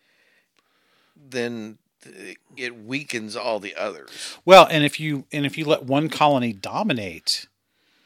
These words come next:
Speaker 2: then that's all you have to do, you know, to
Speaker 1: Right.
Speaker 2: knock out. Uh, you know,
Speaker 1: Yeah.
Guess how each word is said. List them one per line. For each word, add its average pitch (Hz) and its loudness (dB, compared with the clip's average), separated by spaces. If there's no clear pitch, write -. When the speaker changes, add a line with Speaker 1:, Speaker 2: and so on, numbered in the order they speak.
Speaker 2:
then 120 4
that's 131 4
all 175 8
you 170 6
have 107 0
to - -8
do, 92 -10
you 120 -4
know, 95 -10
to 120 -10
Speaker 1:
Right. 107 -6
Speaker 2:
knock 113 -4
out. 92 -8
Uh, 117 -10
you 143 -2
know, 127 4
Speaker 1:
Yeah. - -14